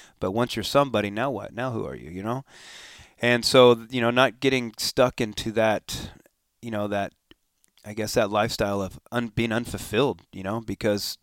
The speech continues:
there is a lot of unfulfillment when you're always chasing goals, goals, goals, goals, or, or trying to be somebody, be somebody, be somebody, right? And, uh, so when you can kinda have a,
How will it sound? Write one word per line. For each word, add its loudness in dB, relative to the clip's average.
there 0
is 0
a 0
lot 4
of -2
unfulfillment -4
when -6
you're -4
always -2
chasing -4
goals, 0
goals, -2
goals, -2
goals, -4
or, -6
or -6
trying -6
to -6
be -6
somebody, -4
be -8
somebody, -4
be -6
somebody, -8
right? -4
And, -6
uh, -2
so 0
when -4
you -4
can -6
kinda 4
have 4
a, 2